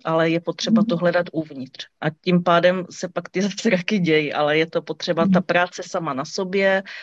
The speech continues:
Speaker 1: hledat, jaký tam mám vlastně ty vnitřní, eh, přesvědčení, který, eh, vlastně asi neslouží tomu člověku až tak a ta nemoc je upozorňuje na to, že je něco špatně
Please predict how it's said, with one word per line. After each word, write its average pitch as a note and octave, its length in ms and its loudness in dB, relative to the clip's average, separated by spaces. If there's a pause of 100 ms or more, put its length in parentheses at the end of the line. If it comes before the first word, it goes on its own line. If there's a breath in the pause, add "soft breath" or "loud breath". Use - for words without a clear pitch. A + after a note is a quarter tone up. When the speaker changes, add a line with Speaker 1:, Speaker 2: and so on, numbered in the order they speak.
(100)
Speaker 1:
hledat, F3 420 2
jaký F3 220 -2
tam F3 200 -4
mám F3 160 0
vlastně E3+ 380 -2
ty F3+ 120 -8
vnitřní, F3 640 -2 (840 loud breath)
eh, E3+ 200 4
přesvědčení, F3+ 840 0
který, E3+ 440 0
eh, - 100 -16 (280)
vlastně D#3 400 -6 (560)
asi E3+ 260 -4
neslouží E3+ 720 -2 (160)
tomu D3 220 -8
člověku D#3 560 -6
až D#3 180 0
tak D3 300 -4
a D#3 220 0
ta E3+ 120 0
nemoc D#3 320 0
je D#3+ 80 0
upozorňuje D#3 600 -4
na C#3+ 120 -6
to, D3+ 160 0
že D3+ 120 -2
je D#3 100 4
něco D#3 280 -8
špatně E3+ 600 -2